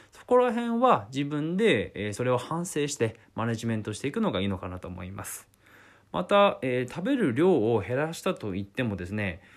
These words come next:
ちょっとこれは難しい話になってくるんですけども、ホメオスタシスと言われる体が一定を保とうとする力というものが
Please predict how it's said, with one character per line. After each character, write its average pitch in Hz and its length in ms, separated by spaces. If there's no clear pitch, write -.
ち - 60
ょ - 20
っ 277 60
と 196 100
こ 131 120
れ 120 60
は 113 240
難 120 360
し - 80
い 120 80
話 117 360
に 113 60
な 101 120
っ 98 60
て 101 120
く 98 100
る 95 100
ん 95 60
で 90 100
す - 80
け 95 120
ど 95 100
も、 127 320
ホ 160 160
メ 226 180
オ 233 140
ス 226 80
タ 226 160
シ - 180
ス - 300
と 113 60
言 107 100
わ 104 60
れ 104 100
る 110 300
体 220 380
が 202 220
一 151 120
定 214 200
を 208 80
保 202 300
と 233 140
う 226 40
と 123 120
す 107 120
る 92 80
力 113 380
と 104 80
い 98 60
う - 20
も 98 120
の 139 120
が 110 260